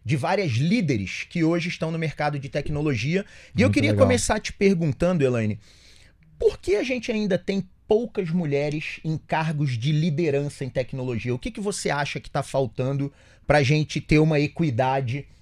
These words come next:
Speaker 1: entre homens, homens e mulheres nesses cargos de liderança?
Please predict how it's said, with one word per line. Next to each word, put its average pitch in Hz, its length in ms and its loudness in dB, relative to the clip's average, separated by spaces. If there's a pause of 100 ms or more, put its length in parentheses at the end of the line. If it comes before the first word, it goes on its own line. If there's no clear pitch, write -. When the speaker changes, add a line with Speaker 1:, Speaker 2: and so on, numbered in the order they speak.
(120)
Speaker 1:
entre 139 320 0
homens, 135 680 -2
homens 160 440 4
e 147 60 -2
mulheres 127 480 -2
nesses 127 400 -8
cargos 123 380 -4
de 117 80 -4
liderança? 110 560 -6